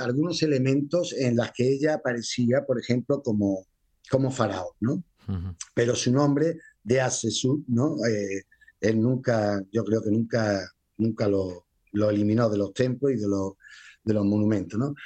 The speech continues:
Speaker 1: Fue más bien cosa, eh, como dicen muchos autores, ¿no?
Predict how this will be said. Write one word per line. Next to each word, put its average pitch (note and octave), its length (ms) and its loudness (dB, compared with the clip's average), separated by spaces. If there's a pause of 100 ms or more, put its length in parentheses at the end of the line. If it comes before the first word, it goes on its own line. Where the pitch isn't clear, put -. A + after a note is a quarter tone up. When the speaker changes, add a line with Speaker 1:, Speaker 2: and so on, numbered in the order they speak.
(260)
Speaker 1:
Fue C#3+ 180 2
más D#3+ 180 0
bien D3+ 220 2
cosa, D3 500 0
eh, A2+ 680 0
como G2 300 -6
dicen A2+ 280 0
muchos A2 320 0
autores, G#2 460 -2
¿no? A#2+ 280 -4